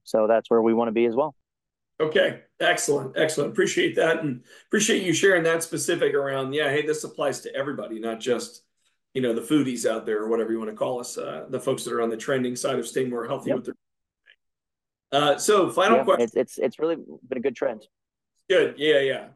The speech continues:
Speaker 2: yeah. I, I would, I would, I would agree, and I think you're, you're hitting a market space that's needed, right? It sounds, sounds like you've seen that, and you're, you're, like you said, your consumers are telling you what they need, uh, which is great. So final question
Speaker 1: Mm-hmm.
Speaker 2: for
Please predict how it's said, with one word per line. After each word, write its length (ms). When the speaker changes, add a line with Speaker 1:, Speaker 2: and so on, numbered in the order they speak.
Speaker 2:
yeah. 200
I, 260
I 40
would, 280
I 20
would, 280
I 40
would 140
agree, 460
and 100
I 60
think 240
you're, 320
you're 120
hitting 180
a 40
market 380
space 380
that's 220
needed, 440
right? 280
It 160
sounds, 340
sounds 240
like 100
you've 140
seen 220
that, 180
and 120
you're, 280
you're, 280
like 220
you 60
said, 200
your 100
consumers 420
are 80
telling 320
you 100
what 140
they 120
need, 380
uh, 140
which 160
is 80
great. 240
So 240
final 260
question 400
Speaker 1:
Mm-hmm. 60
Speaker 2:
for 60